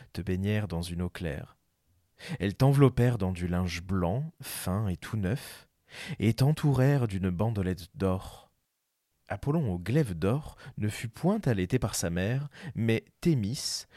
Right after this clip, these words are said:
de ses mains immortelles, préleva pour lui la fleur du nectar et de l'ambroisie délicieuse. Leto est joyeuse d'avoir enfanté un fils vigoureux et qui sait porter l'arc.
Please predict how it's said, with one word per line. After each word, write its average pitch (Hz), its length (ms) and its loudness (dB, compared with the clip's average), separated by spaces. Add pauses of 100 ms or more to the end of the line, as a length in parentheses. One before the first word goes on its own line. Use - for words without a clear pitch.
(140)
de 101 160 0
ses 110 220 2
mains 139 200 4
immortelles, 101 800 -2 (300)
préleva 143 460 6
pour 156 260 2
lui 156 220 2
la 107 140 0
fleur 139 360 2
du 143 120 0
nectar 123 460 0
et 107 60 0
de 92 80 0
l'ambroisie 92 560 -2
délicieuse. 95 880 -4 (960)
Leto 95 440 0
est 95 80 2
joyeuse 90 580 0
d'avoir 85 300 -2
enfanté 90 420 -4
un 85 180 -2
fils 85 360 -10
vigoureux 107 520 -2 (460)
et 90 80 -8
qui 85 140 -10
sait - 220 -2
porter - 280 -6
l'arc. - 480 -10